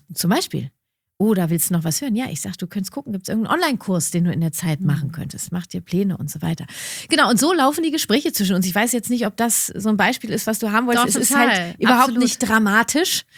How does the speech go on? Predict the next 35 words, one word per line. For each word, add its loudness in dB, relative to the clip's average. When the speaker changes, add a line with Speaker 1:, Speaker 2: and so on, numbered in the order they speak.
Speaker 2:
Mhm. -2
Speaker 1:
Ja, 6
nur 4
natürlich 2
hätte -2
ich -4
auch -2
in -2
Amerika 2
sagen 2
können, 0
„Ey, 0
wenn 4
ich -2
sehe, 0
wie 0
du -2
auf -2
dein 0
Handy 2
guckst, -6
ich -4
krieg -4
hier 0
eine 2
Vollkrise, 0
das -2
kann -2
nicht 0
wahr 2
sein, 0
du -2
verblödest 0
mir 2
noch.“ 0